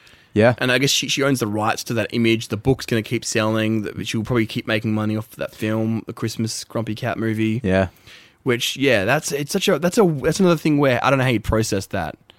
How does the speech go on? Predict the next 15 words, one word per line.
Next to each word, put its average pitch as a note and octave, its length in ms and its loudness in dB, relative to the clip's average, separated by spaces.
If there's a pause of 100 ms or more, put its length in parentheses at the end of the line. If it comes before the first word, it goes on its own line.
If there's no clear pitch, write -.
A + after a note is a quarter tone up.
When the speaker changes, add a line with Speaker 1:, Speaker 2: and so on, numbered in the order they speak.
(240)
Speaker 2:
Your G#2 120 -2
cat A#2 200 -2
is G#2 120 -4
famous. G2+ 640 -4
Speaker 1:
Yep. F#2 180 0 (280)
Speaker 2:
Do A#2 100 -2
you G#2+ 60 0
get, A#2+ 140 0
like, G#2+ 340 -4 (240)
life G2+ 260 -2
insurance B2+ 420 0
for - 60 -6
your F#2 60 -4
cat? C3+ 360 -4 (640)
Speaker 1:
You, A2+ 80 -8